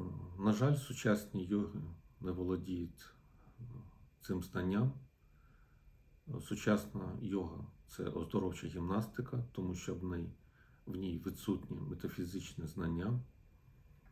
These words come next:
В класичній йозі Патанджалі приводиться приклад п'яти дихань, які не мають жодного відношення до нашого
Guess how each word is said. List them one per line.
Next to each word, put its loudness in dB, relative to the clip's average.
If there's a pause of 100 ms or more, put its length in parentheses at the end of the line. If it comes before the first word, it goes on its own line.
(320)
В -20
класичній 4
йозі 6
Патанджалі 0 (560)
приводиться -2
приклад -6
п'яти 2
дихань, 2 (720)
які -2 (280)
не -2
мають -2
жодного -4
відношення -4
до -4 (520)
нашого -6